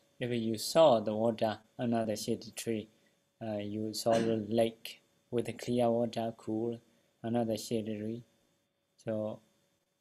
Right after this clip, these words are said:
first time, once you see, it is like a pity, happy, uh, excited. Uh, when you really take shower, drinking,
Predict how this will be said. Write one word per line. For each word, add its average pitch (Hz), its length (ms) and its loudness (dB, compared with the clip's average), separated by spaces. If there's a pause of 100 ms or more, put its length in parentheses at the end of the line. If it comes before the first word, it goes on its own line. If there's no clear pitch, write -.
(300)
first 143 220 6
time, 127 460 0
once 156 240 8
you 120 180 4
see, 113 560 -4 (480)
it 123 100 -2
is 123 180 -2
like 120 360 2
a 104 60 -12
pity, 107 480 -8 (720)
happy, 139 500 4 (640)
uh, 110 160 -4
excited. 110 560 -4 (1500)
Uh, 120 380 2
when 165 240 8
you 156 340 8
really 139 560 6
take - 240 -2
shower, 117 840 0
drinking, 117 680 -2